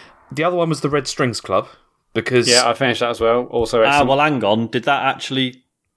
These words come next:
Speaker 3: was it that just the Switch port came out this
Speaker 1: Oh,
Speaker 3: year?
Speaker 1: no, not this nonsense again.
Speaker 3: Yeah, 'cause I,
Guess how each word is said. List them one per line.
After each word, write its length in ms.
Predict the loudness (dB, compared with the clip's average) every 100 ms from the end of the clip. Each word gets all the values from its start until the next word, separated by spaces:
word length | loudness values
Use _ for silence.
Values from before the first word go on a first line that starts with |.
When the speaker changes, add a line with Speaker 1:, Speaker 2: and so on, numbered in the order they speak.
| _ -8
Speaker 3:
was 160 | -4
it 60 | 0
that 180 | 0 0
just 180 | -4 -4
the 60 |
Switch 340 | 0 0 0 0
port 220 | 0 0
came 160 | -2 -2
out 160 | -4
this 100 | 0 2
Speaker 1:
Oh, 200 | 2 0
Speaker 3:
year? 80 |
Speaker 1:
no, 280 | -2 0 2
not 160 | 0 -2
this 200 | -6 -2
nonsense 400 | -2 -2 -10 -8
again. 260 | -2 -2
Speaker 3:
Yeah, 640 | 0 2 2 4 4 4 2
'cause 200 | 2
I, 120 | 2